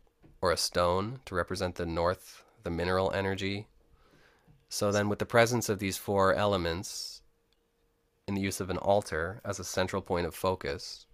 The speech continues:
between us, then we open the space with our intentions to begin communicating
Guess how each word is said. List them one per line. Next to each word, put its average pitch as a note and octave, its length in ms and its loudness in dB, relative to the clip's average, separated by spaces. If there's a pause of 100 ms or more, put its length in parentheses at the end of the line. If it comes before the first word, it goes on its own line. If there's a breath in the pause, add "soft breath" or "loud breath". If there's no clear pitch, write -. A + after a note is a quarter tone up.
between F#2+ 360 -4
us, - 320 -8 (1040)
then F#2 340 2
we F2 420 -4
open G#2+ 300 2
the F2 80 -2
space - 640 -8 (680)
with G#2 160 -2
our F2+ 120 6
intentions F2+ 600 -2
to - 80 -10
begin F2 340 -4
communicating E2 760 -6